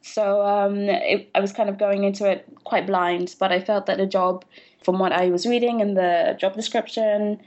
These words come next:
was actually really for me. And when I spoke to, um, the head of design,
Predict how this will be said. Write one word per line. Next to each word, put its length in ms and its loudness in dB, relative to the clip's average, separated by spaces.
was 360 0
actually 320 -2
really 180 2
for 140 -2
me. 380 0
And 240 2
when 160 2
I 140 2
spoke 500 -2
to, 440 2
um, 260 2
the 80 2
head 160 2
of 80 0
design, 520 0